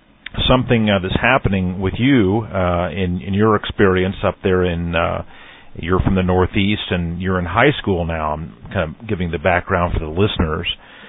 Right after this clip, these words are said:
And, um, I can't imagine what it's like to be in high school. Uh, I was talking to a, uh, today, considering all the, the garbage that must, they must be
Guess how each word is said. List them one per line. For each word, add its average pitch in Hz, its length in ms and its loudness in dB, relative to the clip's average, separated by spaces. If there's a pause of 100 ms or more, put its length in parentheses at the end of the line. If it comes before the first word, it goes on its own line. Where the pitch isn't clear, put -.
(320)
And, 82 240 -6
um, 78 260 -6 (100)
I 147 120 2
can't 143 220 2
imagine 104 520 2 (140)
what 101 120 0
it's 87 160 -6
like 123 260 0
to 101 80 -4
be 85 160 -4
in 85 80 -6
high 85 260 -4 (100)
school. 87 480 -4
Uh, - 320 -8 (440)
I - 40 -8
was 85 180 -2
talking 107 260 6
to 104 60 4
a, 90 200 6
uh, 76 340 -4 (100)
today, 87 680 0
considering 92 500 -2 (160)
all 104 220 6
the, 85 320 0 (200)
the 101 60 -6
garbage 95 560 6 (100)
that 95 100 -4
must, 92 300 -2
they 92 80 -6
must 92 200 -4
be 92 60 -4